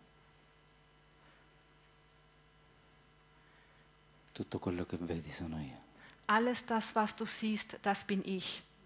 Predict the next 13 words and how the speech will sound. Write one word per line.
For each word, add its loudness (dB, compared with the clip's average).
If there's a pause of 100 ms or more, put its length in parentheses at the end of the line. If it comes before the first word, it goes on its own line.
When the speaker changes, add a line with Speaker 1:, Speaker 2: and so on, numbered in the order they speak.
(320)
Speaker 1:
Quindi 4
il 4
Messia 2 (400)
Speaker 2:
Und 2
somit 2
ist -4
der 0
Messias 2 (760)
Speaker 1:
sono 0
tutte 2
le -2
stelle -4 (1400)
Speaker 2:
und -4